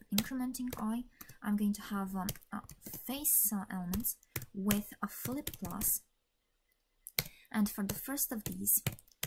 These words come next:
so, um, if not I, we're going to have another face.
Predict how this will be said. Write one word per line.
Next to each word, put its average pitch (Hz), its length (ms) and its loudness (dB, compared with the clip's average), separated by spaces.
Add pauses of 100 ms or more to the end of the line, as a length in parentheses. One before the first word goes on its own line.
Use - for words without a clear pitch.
(200)
so, 185 380 -4 (100)
um, 190 300 -2 (280)
if 202 300 -8
not 190 300 -2 (120)
I, 190 300 -4 (680)
we're 214 100 -2
going 214 220 6
to 214 80 -2
have 208 340 -2 (1120)
another 214 400 2 (840)
face. 190 320 -6